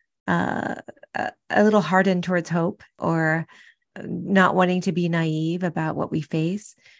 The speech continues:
I still can find so much wonder and awe in the natural world. And it's been a refuge for me as an artist and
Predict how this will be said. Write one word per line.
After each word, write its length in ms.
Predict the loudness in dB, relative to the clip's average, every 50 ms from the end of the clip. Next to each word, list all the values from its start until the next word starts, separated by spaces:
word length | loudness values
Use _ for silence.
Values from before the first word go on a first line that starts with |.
| _ _ _ _ _
I 140 | 2 2 2
still 400 | 2 0 -2 0 2 2 4 2
can 260 | 2 0 0 0 -2 -4 -8 _ _ _
find 800 | 0 2 4 4 4 4 4 4 2 0 -2 -4 -6 -8 -10 -14 _ _ _ _ _ _ _ _
so 460 | _ -16 -4 2 6 6 8 8 6
much 320 | 6 4 2 0 -2 -4 -4
wonder 400 | -2 0 0 2 2 0 0 0
and 200 | -2 -2 -4 -4
awe 520 | -2 0 2 2 2 2 0 -2 -4 -6 -8 _ -2
in 340 | 0 0 2 2 2 0 0
the 100 | 0 0
natural 480 | 0 0 -2 -2 -2 -4 -4 -4 -2
world. 500 | -2 -2 -2 -2 -2 -4 -4 -6 -8 -12 -18 _ _ -20 -20 -20 _ _ _ _ _ 0
And 560 | 2 4 4 6 4 4 4 2 0 -2 -4 -2
it's 220 | 0 0 0 0 -4
been 400 | 0 2 4 4 4 2 2 2
a 100 | 2 4
refuge 520 | 4 2 2 0 -2 -4 -4 -4 -6 -6
for 160 | -4 -4 -2
me 300 | 0 -2 -2 -2 -4 -4
as 200 | -4 -4 -4 -4
an 80 | -4 -4
artist 560 | -2 -2 0 0 -2 -2 -4 -6 -8 -12 -8
and 380 | -4 -2 0 0 0 -2 -4 -6